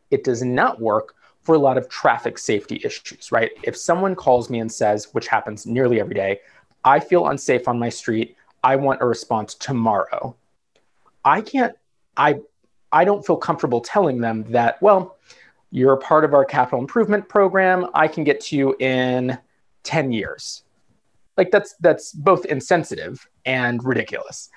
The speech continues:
Um, when in fact, we've found through Slow Streets,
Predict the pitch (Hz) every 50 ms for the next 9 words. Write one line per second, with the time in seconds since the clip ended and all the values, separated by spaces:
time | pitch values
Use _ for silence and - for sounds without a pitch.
0 | - - - - - - _ _ - 135 127 120 110 104 104 104 107 - - _
1 | _ _ _ _ _ _ _ 156 139 131 151 147 139 135 135 127 - 214 214 170
2 | 123 123 - - 135 131 120 - - 139 127 123 123 123 123 - - 131 127 120
3 | 117 113 110 - - 170 156 147 - - 131 120 117 - - - -